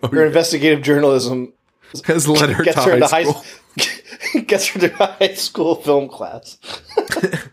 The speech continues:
Speaker 1: It's not even class. It's like an interim, like, club.
Speaker 2: Dude, uh, dude, it's, it's like when our buddy Amato, who we already mentioned, I, I think it was theater class that he was in, but somehow
Speaker 1: Oh,
Speaker 2: he
Speaker 1: yeah.
Speaker 2: just ran that.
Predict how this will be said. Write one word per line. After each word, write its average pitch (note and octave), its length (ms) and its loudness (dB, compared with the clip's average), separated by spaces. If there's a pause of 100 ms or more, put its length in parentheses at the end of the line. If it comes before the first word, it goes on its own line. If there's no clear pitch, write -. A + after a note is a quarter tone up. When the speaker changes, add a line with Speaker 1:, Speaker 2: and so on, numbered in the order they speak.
(320)
Speaker 1:
It's A#3 220 0
not B3 140 2
even G#3+ 180 0
class. F3+ 260 0
It's B2+ 120 -6
like D3+ 100 2
an D3 120 0
interim, D#3 540 2
like, B2+ 300 2
club. A2+ 460 0 (200)
Speaker 2:
Dude, D3+ 240 -12 (140)
uh, G#3 480 -14
dude, C3 300 0
it's, D3 260 0
it's D#3 180 -2
like D#3+ 300 2 (160)
when C3+ 580 0 (120)
our C3+ 120 -2
buddy B2 480 0
Amato, A2+ 520 -2
who A#2+ 80 -10
we A2+ 80 -8
already G#2 180 -10
mentioned, G2+ 500 -12 (960)
I, A#2+ 160 -4 (340)
I - 40 -14
think F3 180 -2
it F#3 60 0
was - 180 -2
theater A#2+ 340 -6
class F2+ 340 -12
that F#2+ 100 -10
he G2+ 100 -16
was G2+ 180 -14
in, G2 300 -16
but C3 240 -4
somehow F3+ 380 2
Speaker 1:
Oh, - 60 4
Speaker 2:
he B2 120 -4
Speaker 1:
yeah. A#2+ 60 -2
Speaker 2:
just C#3 160 -2
ran A#2 300 -4
that. - 180 -12